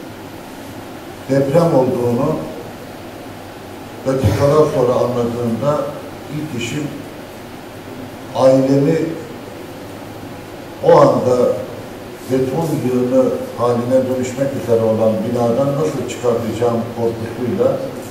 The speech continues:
yan odalara ulaşmaya çalışmak oldu. Annemi ve kız kardeşlerimi dışarıya çıkarttığımda hemen yanımızdaki binanın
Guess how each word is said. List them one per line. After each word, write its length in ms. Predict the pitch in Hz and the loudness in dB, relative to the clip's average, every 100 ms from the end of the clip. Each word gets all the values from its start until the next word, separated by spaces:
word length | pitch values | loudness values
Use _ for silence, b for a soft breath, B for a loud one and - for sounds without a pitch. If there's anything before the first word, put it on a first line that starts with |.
| - - - - - - - - 110 | -12 -12 -12 -14 -14 -16 -14 -8 2
yan 160 | 151 160 | 4 6
odalara 640 | 135 120 117 117 120 - - - - - - - - - - - - - - - 120 | 4 2 2 4 6 4 2 -6 -10 -12 -14 -14 -14 -14 -14 -14 -14 -14 -14 -12 2
ulaşmaya 500 | 131 131 131 127 127 | 6 8 6 2 2
çalışmak 540 | 131 113 101 - 113 107 | 2 0 -2 -2 0 0
oldu. 540 | 104 98 95 143 143 - - - - - - - - - - - - | 0 -2 -2 0 -2 -2 -10 -12 -14 -14 -14 -14 -14 -14 -14 -14 -2
Annemi 500 | 139 160 147 135 131 | 0 2 4 2 4
ve 200 | 127 123 | 2 2
kız 180 | - - | -2 2
kardeşlerimi 840 | 120 110 110 110 117 110 113 233 - - - - - - - - - 120 | 4 4 4 0 2 2 4 2 0 -4 -10 -12 -14 -14 -14 -14 -10 -6
dışarıya 500 | 113 139 120 131 127 | -2 0 4 4 4
çıkarttığımda 960 | - 117 110 - 120 107 104 147 143 - - - - - - - - - - - - - - | 0 2 2 2 0 2 6 6 6 -2 -8 -10 -14 -14 -14 -14 -14 -14 -14 -14 -16 -16 -4
hemen 300 | 156 147 139 - - - 117 | 0 4 2 2 -6 -8 0
yanımızdaki 680 | 131 127 123 107 131 127 147 127 | 2 2 0 -2 -2 -2 -2 0
binanın 460 | 117 113 113 139 | 0 2 4 2